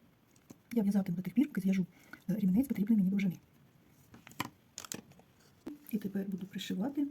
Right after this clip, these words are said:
Вже в-, взяла голку, вставила нитку і буду пришивати карабінчик другий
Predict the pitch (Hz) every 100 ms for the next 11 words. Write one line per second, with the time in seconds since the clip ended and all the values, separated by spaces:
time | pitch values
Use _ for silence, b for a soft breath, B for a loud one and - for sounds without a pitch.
0 | - - - B B B 202 208 - -
1 | - - - 262 185 175 214 196 - -
2 | 208 208 202 226 302 226 - 190 196 190
3 | 247 277 285 277 - - - B B -
4 | _ - - - - 240 202 208 208 208
5 | 208 196 285 302 196 185 220 254 254 -
6 | 208 202 220